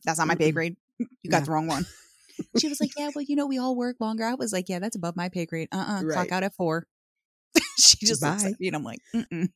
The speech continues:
Speaker 2: Yeah, that's how you have to be. And I, I like that Ross, first of all, I love that she said that. But what I really liked is that she was like, "I have to get a-, ahead of this." She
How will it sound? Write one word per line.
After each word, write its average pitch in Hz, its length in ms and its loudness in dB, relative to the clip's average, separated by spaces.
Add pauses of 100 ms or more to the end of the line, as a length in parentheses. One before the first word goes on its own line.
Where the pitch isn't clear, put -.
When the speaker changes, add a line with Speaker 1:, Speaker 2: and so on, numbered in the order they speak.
(220)
Speaker 2:
Yeah, 247 120 4 (260)
that's 220 160 0
how 277 60 2
you 285 120 6
have 269 120 2
to 220 80 0
be. 226 260 4
And 226 160 6
I, - 40 -4 (320)
I 240 80 6
like 240 240 4
that 277 120 6
Ross, 190 520 4 (360)
first 285 160 0
of 254 60 4
all, 202 60 6
I 185 40 8
love 185 260 8
that 180 100 4
she - 160 -2
said 165 260 0
that. 156 180 -2
But 185 160 2
what 190 140 2
I 196 60 4
really 226 240 2
liked 214 220 2
is 175 120 0
that 170 160 2
she - 220 0
was 175 200 0
like, 165 300 2 (1000)
"I 190 60 2
have 226 200 2
to 185 80 2
get 165 140 4
a-, 160 140 2 (100)
ahead 165 200 0
of 185 120 2
this." - 280 -2 (320)
She 220 560 6